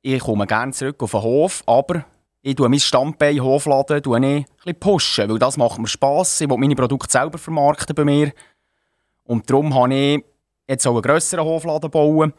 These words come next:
und tue einen grossen Teil von meinen Produkten tue ich selber produzieren. Es ist so, man findet dort immer das ganze Jahr durch ein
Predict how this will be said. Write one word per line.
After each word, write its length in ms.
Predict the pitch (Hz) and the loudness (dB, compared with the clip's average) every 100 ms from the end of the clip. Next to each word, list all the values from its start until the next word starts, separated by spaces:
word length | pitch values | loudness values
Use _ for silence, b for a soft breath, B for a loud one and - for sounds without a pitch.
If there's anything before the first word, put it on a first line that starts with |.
| _ _ _ _ _ _ _ | _ _ _ _ _ _ _
und 460 | 120 117 110 - - _ - | -2 2 0 -2 -18 _ 0
tue 340 | 120 117 113 - _ _ _ _ _ _ | 4 4 2 -2 _ _ _ _ _ _
einen 140 | 123 | -4
grossen 480 | - 127 165 - 147 | 0 0 2 2 2
Teil 360 | 135 147 170 - | 2 2 0 -2
von 160 | - 123 | -2 0
meinen 200 | 147 151 | 2 0
Produkten 720 | 120 110 170 - - - - B B B _ _ _ _ | 0 0 -2 -4 -8 -10 -14 B B B _ _ _ _
tue 200 | 127 127 | 0 4
ich 140 | 147 - | 4 4
selber 300 | 160 139 113 | 0 -2 -10
produzieren. 760 | 117 101 101 - 104 98 101 b b b b b 127 | -12 -12 -6 -4 -2 -4 -8 b b b b b -6
Es 120 | 120 | -2
ist 80 | - | 2
so, 120 | 143 | 2
man 140 | 151 | 2
findet 240 | 139 117 123 | 0 0 0
dort 200 | 135 - | 0 0
immer 160 | 143 147 | -6 -6
das 160 | 127 | -2
ganze 360 | 127 139 139 143 | 0 2 0 0
Jahr 200 | 135 143 | 2 0
durch 300 | - 139 143 | 0 2 2
ein 420 | 143 - - 120 | 0 -4 -8 -2